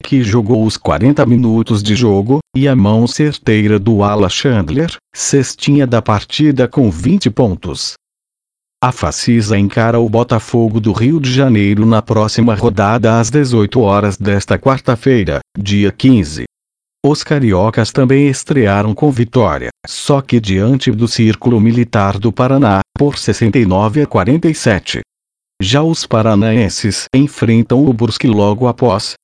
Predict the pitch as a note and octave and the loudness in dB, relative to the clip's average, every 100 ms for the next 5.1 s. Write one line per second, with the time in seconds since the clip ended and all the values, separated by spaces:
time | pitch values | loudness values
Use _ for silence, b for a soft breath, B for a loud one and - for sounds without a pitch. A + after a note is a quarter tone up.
0 | - C#3 G#2 F#2 E2+ C3 D#3 B2+ A2+ F#2 | -2 -2 -2 -4 -2 -2 0 2 2 2
1 | D2 B1 - - - - C#3 - A#2+ A2+ | -2 -6 -8 -12 -18 -4 -4 0 0 0
2 | A2 A2 D3 F#2 G2+ A2 G#2 F#2+ A#2 G#2 | 0 -2 -2 0 0 2 0 0 0 0
3 | G2+ B2 D3 C3+ A#2 A2+ G#2+ - A2+ A#2 | 0 0 0 0 0 0 0 0 2 2
4 | G2 G2 F2 D#2 F2+ G2+ G#2+ A2 G#2+ D2 | 2 0 0 -2 -2 -2 -2 0 0 -2